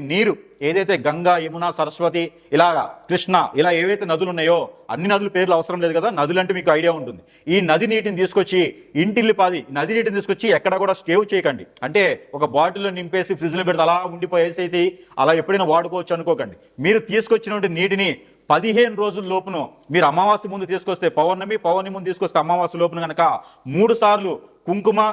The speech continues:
గంధము దాంట్లో కలిపి మీ ఇంటిల్లిపాది చల్లినట్లయితే, మీరు స్నానం ఆచరించేటువంటి నీటిలో వేసినట్లయితే, మనం అనుకున్నటువంటి, ఆ, మీరు అనుకున్నటువంటి, అంటే వాస్తు ప్రకారం మనం ఎప్పుడైతే వాయు మూలలో,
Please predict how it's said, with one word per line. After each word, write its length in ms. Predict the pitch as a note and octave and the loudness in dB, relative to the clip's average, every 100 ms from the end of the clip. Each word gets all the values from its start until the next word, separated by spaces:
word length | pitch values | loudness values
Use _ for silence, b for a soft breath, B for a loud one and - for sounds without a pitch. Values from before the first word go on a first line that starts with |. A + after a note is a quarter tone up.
| G#3+ D3+ | -2 -2
గంధము 320 | E3 G3 G3 - D3 | 0 0 -2 -2 0
దాంట్లో 240 | E3+ E3+ E3 | 0 -2 -2
కలిపి 280 | F3 F#3 E3 - _ C#3+ | -2 0 -2 -4 _ -4
మీ 80 | F#3 F#3 | -2 0
ఇంటిల్లిపాది 520 | A3 A3 G3 F#3+ F#3 - _ - | 0 2 2 2 -2 -4 _ 0
చల్లినట్లయితే, 580 | D#3 F3+ F#3+ G3 F#3+ A3+ A#3 - D#3 | 2 2 0 0 0 0 -2 -8 0
మీరు 160 | G#3 F#3+ | 2 2
స్నానం 340 | E3+ E3+ G#3 G#3 | 0 0 2 0
ఆచరించేటువంటి 520 | G3 G3 F#3+ F#3+ F#3 F3 | 0 -4 -2 -2 -2 -2
నీటిలో 200 | F#3 F#3 E3 | 0 2 2
వేసినట్లయితే, 520 | E3 F3+ F3 F3 A3+ A#3 B - | 2 0 2 4 2 0 B -2
మనం 200 | D#3 G#3 G#3+ | 0 2 0
అనుకున్నటువంటి, 560 | G#3 G#3 G3+ G3+ G#3 F#3 - B B C#3 | 0 -2 -2 0 0 0 -2 B B 2
ఆ, 20 | D3 D3+ - D#3+ | 4 2 -4 -2
మీరు 160 | G#3+ G#3+ | 2 2
అనుకున్నటువంటి, 480 | G3+ G#3 G3+ G3 F3 | 0 -2 -2 0 0
అంటే 160 | E3 G3 B2+ | 0 -2 0
వాస్తు 300 | C#3 G3+ G3+ | 0 0 -2
ప్రకారం 260 | G3 G3 F#3+ F3 | -4 -2 -2 -2
మనం 120 | F3+ | -2
ఎప్పుడైతే 280 | - G3+ F#3+ D#3 | 0 0 2 2
వాయు 240 | F3 F#3+ F#3 | 2 0 -4
మూలలో, 240 | F#3 | -2